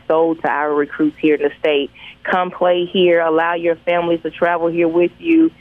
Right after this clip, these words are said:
And now you have that built-in support, and, and our, and our stands are full. And so, you know, it, it, it, it says a lot about, uh, my staff and myself and wanting to bring in our own Mississippi grown players.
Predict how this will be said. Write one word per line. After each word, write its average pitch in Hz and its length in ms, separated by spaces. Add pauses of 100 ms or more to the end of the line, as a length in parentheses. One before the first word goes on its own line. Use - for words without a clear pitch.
(220)
And 165 160
now 170 200
you 165 220
have 160 280
that 156 240
built-in 160 560
support, 165 580
and, 151 300
and 151 160
our, 143 340
and 156 140
our 147 240
stands 160 380
are 143 80 (100)
full. 180 400 (400)
And 170 240
so, 175 300
you 196 160
know, 180 180
it, 185 240
it, 180 220
it, 180 140 (200)
it - 220
says 226 240
a 185 60
lot 165 380
about, 160 680
uh, 147 420 (380)
my 156 320
staff 175 440
and 160 140
myself 170 640
and 156 220
wanting 165 220
to 160 80
bring 170 340
in 165 160
our 151 240
own 175 380
Mississippi 175 340
grown 170 380
players. 170 420